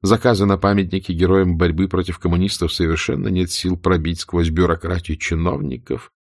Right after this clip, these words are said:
которые заражены тайным республиканством и иудаизмом. Рассказывал о творческих планах, о своём давнем желании сделать огромные монументы по всей стране, в которых был бы запечатлён подвиг фаланги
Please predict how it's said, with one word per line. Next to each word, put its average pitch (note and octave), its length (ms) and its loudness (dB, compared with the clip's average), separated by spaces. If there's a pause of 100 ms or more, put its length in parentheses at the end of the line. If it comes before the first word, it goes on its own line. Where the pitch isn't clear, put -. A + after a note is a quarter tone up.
(120)
которые G2 400 4
заражены F#2+ 520 4
тайным F#2 400 0
республиканством E2+ 1040 -2
и E2 320 -2
иудаизмом. E2+ 760 -4 (640)
Рассказывал D#3+ 600 4
о - 80 0
творческих - 600 -2
планах, D3+ 340 -2
о B2+ 60 -4
своём D#3+ 320 4
давнем C#3+ 320 4
желании A2 400 4
сделать G#2+ 360 2
огромные A#2 520 4
монументы G2 520 2
по F#2+ 100 -6
всей F#2+ 240 0
стране, F#2+ 500 2 (320)
в - 80 -20
которых C3 360 4
был B2+ 180 4
бы A#2 120 4
запечатлён G2+ 680 2
подвиг F#2 400 0
фаланги F2 760 -4